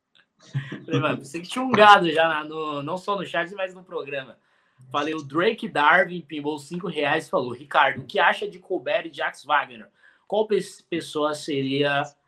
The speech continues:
seria, seria melhor para prefeito em Feira de Santana e tem M B L em Feira ou na Bahia? Com o Ricardo não está, essa bucha ficará para Renato Batista. Não sei quais são os seus conhecimentos sobre o M B L Bahia.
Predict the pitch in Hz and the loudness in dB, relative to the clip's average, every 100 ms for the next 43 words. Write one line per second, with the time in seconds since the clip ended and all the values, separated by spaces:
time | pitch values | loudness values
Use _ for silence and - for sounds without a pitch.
0 | _ _ - 143 139 139 - 139 139 160 | _ _ -8 -2 -2 -2 -4 -2 0 0
1 | 156 131 143 147 143 143 143 139 135 139 | 2 2 2 2 0 0 -2 0 -2 -2
2 | 139 143 143 151 147 175 147 135 135 139 | -4 2 4 4 0 -4 -2 0 2 2
3 | 143 165 165 139 147 - 139 147 - 139 | 2 2 6 4 4 0 2 2 2 0
4 | 147 139 139 127 120 165 117 - _ - | 2 4 6 6 6 2 0 -2 _ -4
5 | 196 185 170 139 139 165 185 - 156 - | 0 2 4 4 4 0 0 4 6 6
6 | 185 185 147 139 156 156 139 131 139 147 | 2 2 0 0 -2 -2 -2 0 2 2
7 | 143 180 202 190 262 214 - - - _ | 0 -2 4 4 4 0 0 -6 -20 _
8 | _ _ _ - - 139 135 139 - 139 | _ _ _ -14 -12 -10 -10 -10 -6 -6
9 | 135 123 131 - 131 135 127 120 - 123 | -6 -6 -8 -6 -6 -6 -4 -6 -4 -4
10 | 123 131 123 127 135 127 117 110 | -4 -2 -2 -2 -2 0 -2 -4